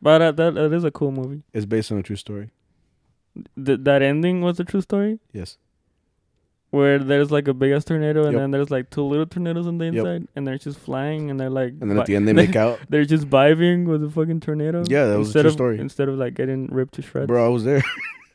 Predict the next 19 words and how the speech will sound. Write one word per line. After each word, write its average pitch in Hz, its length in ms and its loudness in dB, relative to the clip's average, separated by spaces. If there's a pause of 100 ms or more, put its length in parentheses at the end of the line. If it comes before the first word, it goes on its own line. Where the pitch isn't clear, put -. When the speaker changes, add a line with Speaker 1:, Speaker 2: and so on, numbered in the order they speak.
(140)
Speaker 2:
<laughs> - 640 -20
Speaker 1:
All 110 180 -2
I'm 120 100 -6
saying 113 420 -8
is 175 140 -8 (440)
Speaker 2:
All 131 160 2
I'm 175 120 2
saying 160 240 2
is 147 80 2
that 131 100 4
I 135 100 4
was 127 200 0
there, 117 380 2
and 113 120 -4
I 107 80 0
directed 104 440 -2
the 92 80 -2
whole 95 100 -2
movie. 90 300 -4